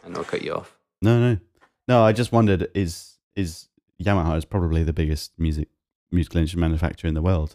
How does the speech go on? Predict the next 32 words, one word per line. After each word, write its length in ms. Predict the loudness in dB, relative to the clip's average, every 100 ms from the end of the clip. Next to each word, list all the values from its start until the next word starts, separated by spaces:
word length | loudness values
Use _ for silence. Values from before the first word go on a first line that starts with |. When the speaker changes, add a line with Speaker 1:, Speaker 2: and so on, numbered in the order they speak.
| -8
Speaker 2:
and 100 | -6
I 60 |
just 180 | -4 -6
looked 200 | -6 -6
up, 220 | -4 -4 -6
and 280 | -6 -6 -6
they 120 | -6
are. 160 | -4 -6 -12 _ _ _ _ _ _ _ _ _ _ -8
Speaker 1:
They 80 | -2
are, 480 | 4 4 4 -2 -6
um, 300 | -2 0 2
Speaker 2:
Yeah. 140 | 2
Speaker 1:
yeah, 60 | 2
but, 240 | 2 0 0
um, 380 | -2 -2 -6 -10 -10
they're 140 | -4
not 380 | -2 -2 -4 -12
normally, 840 | -6 -4 -4 -4 -4 -4 -8 -12 _ _ _ _ _
m-, 120 | -16 -8
mostly 420 | -2 -2 2 0
for, 180 | 2 0
like, 160 | 0
synths 500 | -4 -6 -6 -6 -10
and 140 | -10 -10
pianos 960 | -8 -4 -4 -4 -4 -4 -4 -4 -6 -8
and 760 | -8 -8 -8 -10 -12 -14 -16 -18 -20 _ _ _ _ _ _ _
things 200 | -14 -8 -6
like 140 | -2
that, 260 | 0 -2 -2
right? 240 | -6 -6
Less 200 | -8 -8
so 460 | -6 -6 -6 -10